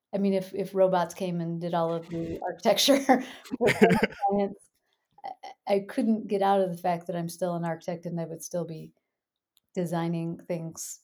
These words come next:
Speaker 1: for the world. That's just, that's just what I do. So I think,
Speaker 2: Right.
Speaker 1: um, yeah, it's, I don't know if it answers it exactly, but <laughs>
Speaker 2: Yeah,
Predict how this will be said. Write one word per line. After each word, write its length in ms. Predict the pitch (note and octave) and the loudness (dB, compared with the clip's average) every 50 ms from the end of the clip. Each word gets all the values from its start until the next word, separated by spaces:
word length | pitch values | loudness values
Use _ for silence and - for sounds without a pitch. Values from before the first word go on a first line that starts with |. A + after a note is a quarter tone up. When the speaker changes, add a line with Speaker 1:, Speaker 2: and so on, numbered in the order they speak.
| _ _ _ _ _ _ _ _ _ _ _ | _ _ _ _ _ _ _ _ _ _ _
Speaker 1:
for 160 | - F#3 E3+ | -12 -10 -8
the 120 | E3 E3 | -8 -6
world. 340 | E3 G3 A3+ G#3 D3+ - - | -4 -2 0 0 0 0 -2
That's 200 | F3 E3+ E3 - | -4 -4 -4 -6
just, 140 | - E3+ - - _ _ _ _ _ | -8 -8 -10 -16 _ _ _ _ _
that's 200 | - F3+ E3+ E3+ | -8 -6 -6 -8
just 220 | - E3+ E3 - - | -10 -12 -12 -8 -6
what 260 | F3+ E3+ E3+ E3+ - _ - D4 | -6 -4 -6 -6 -8 _ -12 -10
I 80 | B3 D#3+ | -8 -8
do. 260 | D#3 - F3+ E3 D#3+ | -6 -6 -6 -6 -4
So 140 | - - F#3 | -2 0 0
I 80 | F3+ | 0
think, 380 | E3+ F#3+ G3 F#3+ G3 G3 - - _ _ - - _ _ _ _ _ _ _ | 2 0 0 0 -2 -4 -10 -14 _ _ -20 -20 _ _ _ _ _ _ _
Speaker 2:
Right. 240 | - A#2+ - - G#2 G#2 | -2 0 0 0 0 -2
Speaker 1:
um, 140 | - F3 F3 - _ _ _ C#4 - | -6 -8 -10 -10 _ _ _ -4 0
yeah, 240 | A3 F#3 E3 E3+ E3+ E3+ | 2 2 2 2 -2 -8
it's, 260 | - - - - - - _ - - - _ _ _ _ _ _ _ _ _ _ _ - | -14 -16 -16 -16 -18 -18 _ -20 -20 -20 _ _ _ _ _ _ _ _ _ _ _ -4
I 80 | A#3 G3 | -2 0
don't 140 | F#3 G3+ G3+ | 0 2 2
know 100 | G#3 G3+ | 2 2
if 100 | G3 G3+ | 2 2
it 100 | F#3+ F3 | 2 2
answers 400 | F#3 F#3 F3+ F3 G3+ F#3 F3+ E3+ | 2 2 0 0 -2 -2 -2 -2
it 100 | F3 E3+ | -2 -2
exactly, 580 | E3+ E3 E3 F3 F3 E3+ E3+ E3+ - E3+ E3 | -4 -4 -2 -2 0 0 -2 -4 -6 -8 -6
but 280 | E3 E3+ E3+ D#3+ D#3 - - - _ _ _ _ _ _ _ - - _ _ _ _ _ _ _ | -4 -2 -2 -2 -2 -4 -10 -20 _ _ _ _ _ _ _ -20 -20 _ _ _ _ _ _ _
<laughs> 60 | F#3 A3 - - A3+ A#3 - - - - D#4+ A#3 - F3+ D#3+ C#3 - | -4 -2 0 0 0 0 -2 -2 2 4 6 6 6 4 2 2 4
Speaker 2:
Yeah, 220 | F3+ G3 G3 F3 | 6 8 8 8